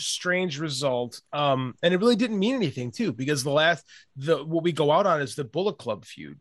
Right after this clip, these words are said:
So, I mean, like, it was just, it's an odd decision. It was a good match with an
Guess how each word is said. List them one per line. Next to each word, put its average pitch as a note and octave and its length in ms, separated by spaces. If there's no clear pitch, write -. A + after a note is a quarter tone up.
So, - 180
I D#3+ 40
mean, E3 180
like, D#3 160
it E3 80
was F3+ 120
just, A#3+ 200
it's A3 160
an A3 120
odd G3+ 420
decision. D3+ 600
It - 100
was E3 140
a F3+ 40
good A3 320
match G#3 400
with D#3 160
an D#3+ 140